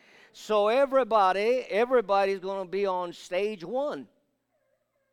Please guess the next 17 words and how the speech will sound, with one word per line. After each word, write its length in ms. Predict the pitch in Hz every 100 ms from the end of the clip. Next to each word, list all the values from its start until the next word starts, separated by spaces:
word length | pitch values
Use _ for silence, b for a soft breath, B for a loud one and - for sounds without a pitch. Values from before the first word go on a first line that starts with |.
| _
This 200 | 170 190
is 140 | 196 190
where 240 | 214 220
everybody's 460 | 208 170 156 143 120
at. 260 | 147 131 - -
Every 520 | 233 240 208 247 233
person 640 | _ 208 226 - 214 220
in 380 | 196 202 220 220
the 100 | 208
world 640 | 196 190 165 147 143 143 - b b b _
will 260 | 147 170
be 580 | 135 180 185 190 190 175 b b -
and 200 | 165 160
will 140 | 165
be 200 | 143 175
born 400 | 160 165 190 190
into, 1000 | 196 202 220 208 147 214 208 202 190